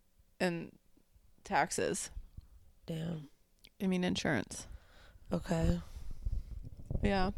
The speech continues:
Speaker 2: That's weird, though. Of course, not surprised, but
Speaker 1: Well, anyway, it's a good documentary. I recommend it.
Speaker 2: Okay.
Speaker 1: Yeah.
Speaker 2: I'm into that.
Speaker 1: Yeah.
Speaker 2: I'm gonna watch it.
Speaker 1: Oh my God, I forgot to tell you. Um, when I was going to paddleboard today.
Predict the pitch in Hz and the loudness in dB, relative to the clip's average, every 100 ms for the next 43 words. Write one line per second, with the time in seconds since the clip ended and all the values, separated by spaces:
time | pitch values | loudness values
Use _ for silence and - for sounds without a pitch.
0 | - - - 190 - 208 196 196 190 180 | 0 0 2 0 2 6 6 8 10 10
1 | 165 180 - 185 175 - - 196 - - | 8 0 6 8 8 4 2 2 2 4
2 | 180 175 - - 180 175 - - - 233 | 6 6 2 4 6 8 4 -6 6 10
3 | 233 202 196 - 214 247 214 196 196 160 | 12 12 12 12 8 10 12 10 10 6
4 | 202 170 165 165 190 170 170 - 208 196 | 8 10 10 8 6 8 8 10 10 12
5 | 190 180 180 - - - - - - 226 | 12 12 8 6 -8 -18 -18 -16 6 10
6 | 196 190 185 180 180 - - - 208 196 | 12 10 10 8 6 2 -6 4 6 6
7 | 208 - - - 202 202 185 180 - 185 | 4 -4 -16 4 8 10 10 8 8 6
8 | - - - - 226 233 233 220 185 202 | 4 -14 -20 12 12 12 12 12 12 10
9 | 220 214 - 220 180 185 151 180 - - | 8 4 4 6 8 10 8 6 2 -10
10 | - - - - - - - 208 190 175 | -8 -6 -6 -10 -12 -12 -8 -6 -4 -2
11 | - - - - - 208 190 175 202 - | -2 -2 -8 -14 4 8 10 8 6 4
12 | 185 190 202 202 196 - 202 208 233 233 | 4 6 4 2 4 6 6 4 4 4
13 | 277 | 4